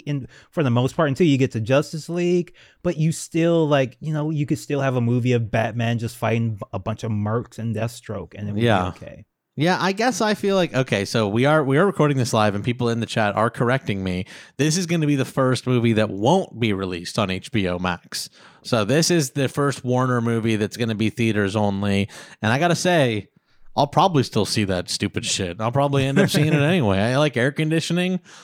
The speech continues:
Speaker 2: You know, I like to get a hot dog. You know, I'll probably still watch this stupid shit. Um, yeah, I don't know. I'm, I, I, I,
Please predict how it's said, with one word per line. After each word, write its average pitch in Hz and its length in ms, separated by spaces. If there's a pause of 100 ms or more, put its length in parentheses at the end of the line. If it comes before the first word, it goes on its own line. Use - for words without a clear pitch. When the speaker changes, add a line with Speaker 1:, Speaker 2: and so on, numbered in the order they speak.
(180)
Speaker 2:
You 120 80
know, 123 100
I 127 100
like 131 160
to 151 40
get 135 100
a 110 60
hot 123 240
dog. 175 460 (100)
You 139 140
know, 131 260
I'll 120 160
probably 139 320
still 139 220
watch 156 240
this 101 160
stupid 104 340
shit. 90 300 (440)
Um, 190 640
yeah, 254 240
I 226 120
don't 277 160
know. 247 200
I'm, 156 280
I, 151 160
I, 143 260
I, 139 340